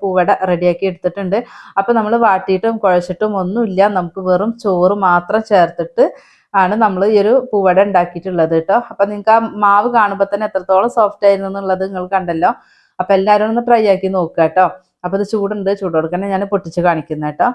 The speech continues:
അപ്പൊ നമ്മുടെ വീഡിയോസ് കാണുന്ന പുതിയതായിട്ടുള്ള കൂട്ടുകാർ പ്ലീസ് ഒന്ന് സബ്സ്ക്രൈബ് ചെയ്തിട്ട് സപ്പോർട്ട് ചെയ്യണേ. വീഡിയോസ് കണ്ടോണ്ടിരിക്കുമ്പോ ഒന്ന് ലൈക്ക് അടിക്കാൻ വേണ്ടി മറന്നു പോവല്ലേ ട്ടോ. നമ്മളെ ചാനലിൽ ഒത്തിരി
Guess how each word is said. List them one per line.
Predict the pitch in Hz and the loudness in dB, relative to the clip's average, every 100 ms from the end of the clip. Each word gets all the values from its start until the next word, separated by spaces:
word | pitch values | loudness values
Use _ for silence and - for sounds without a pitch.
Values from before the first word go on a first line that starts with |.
| - _ _ - | -6 _ _ -4
അപ്പൊ | 202 254 | 0 2
നമ്മുടെ | 240 247 277 | 2 2 2
വീഡിയോസ് | 262 254 269 254 | 2 2 2 2
കാണുന്ന | 233 220 233 | 2 0 2
പുതിയതായിട്ടുള്ള | 240 220 202 196 220 220 | 4 4 2 2 0 2
കൂട്ടുകാർ | 220 202 190 220 220 | 2 2 2 2 4
പ്ലീസ് | 202 196 214 | 2 4 2
ഒന്ന് | 220 226 | 2 0
സബ്സ്ക്രൈബ് | 208 - 185 185 | 0 2 2 4
ചെയ്തിട്ട് | 220 196 202 214 | 2 0 0 -2
സപ്പോർട്ട് | - 180 214 | 0 0 0
ചെയ്യണേ. | 214 185 220 294 _ _ _ | 0 0 0 -4 _ _ _
വീഡിയോസ് | 254 262 277 311 | 2 4 4 2
കണ്ടോണ്ടിരിക്കുമ്പോ | 269 247 247 269 269 254 | 2 2 2 2 4 4
ഒന്ന് | 254 247 | 4 4
ലൈക്ക് | 220 208 233 | 2 2 0
അടിക്കാൻ | 226 220 214 | 2 0 2
വേണ്ടി | 214 214 | 0 2
മറന്നു | 196 180 196 | 0 0 0
പോവല്ലേ | 196 190 190 185 | 2 4 2 2
ട്ടോ. | 208 247 | 0 -2
നമ്മളെ | 190 170 196 220 | -6 -4 -2 2
ചാനലിൽ | 208 190 196 208 | 2 2 -2 -4
ഒത്തിരി | - 196 | -4 0